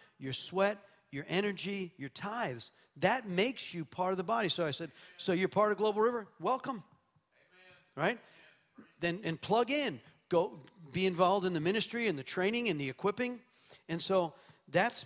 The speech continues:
Speaker 1: if you're in a ministry agreement, you agree to be part of, of, of wh-, who we are, right?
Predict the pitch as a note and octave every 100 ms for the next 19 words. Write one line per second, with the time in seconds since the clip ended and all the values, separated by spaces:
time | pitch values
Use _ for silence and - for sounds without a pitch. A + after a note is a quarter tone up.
0 | - F#3 F3 F#3+ C#4 G#3 B3 D4+ - A#3
1 | F#3 A3 C4+ F#3+ G3+ D#3+ F3+ B3+ G#3+ A#3
2 | - C4+ D#4 F4 C4 - - - - -
3 | G#3+ B3 G3 D#3+ F#3 B3 F3+ D#4+ E4 B3+
4 | C#4 E4 B3+ F3 - D3+ C#4